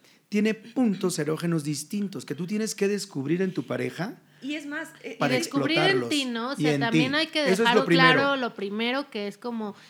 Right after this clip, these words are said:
Speaker 3: o sea, ya vino toda esta sensación, tienes que descubrirla tú o tú sí o sí, porque tu pareja no es adivino, ni es genio, ni es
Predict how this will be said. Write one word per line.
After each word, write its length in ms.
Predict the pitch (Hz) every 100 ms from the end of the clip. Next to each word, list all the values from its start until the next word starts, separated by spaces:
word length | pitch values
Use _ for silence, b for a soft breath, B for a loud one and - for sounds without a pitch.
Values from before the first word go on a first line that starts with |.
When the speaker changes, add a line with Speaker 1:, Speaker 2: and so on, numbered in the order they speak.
| B
Speaker 3:
o 60 | 214
sea, 120 | 226
ya 180 | 233 269
vino 540 | 302 302 302 302 294 294
toda 260 | 262 262
esta 220 | 262 262
sensación, 720 | 247 220 196 180 226 226 262 285 B B -
tienes 280 | 247 262
que 100 | 262
descubrirla 560 | 233 - 202 220 226 226
tú 340 | 233 226 233 -
o 240 | 208 196
tú 340 | 180 226 240 247
sí 360 | - - 240 233 233 -
o 140 | 208
sí, 400 | - 240 277 285 B B _
porque 380 | 220 220 220 220
tu 160 | 220 208
pareja 360 | 208 220 254
no 120 | 247
es 120 | 220 233
adivino, 460 | 208 190 214 226
ni 160 | 220 190
es 100 | 190
genio, 520 | - 226 233 233 226
ni 360 | 220 202 190 190
es 340 | 202 208 208